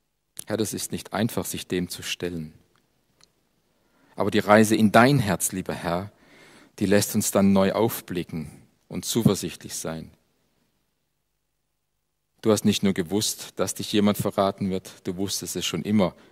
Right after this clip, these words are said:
wer es sein wird. Und so weißt du auch schon alles über uns.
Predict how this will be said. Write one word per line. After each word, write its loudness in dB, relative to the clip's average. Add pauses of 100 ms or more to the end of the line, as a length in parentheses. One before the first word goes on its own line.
(140)
wer -2
es -8
sein -4
wird. -14 (1700)
Und -6
so -2
weißt 4
du 4
auch 0
schon -4
alles -4
über -8
uns. -10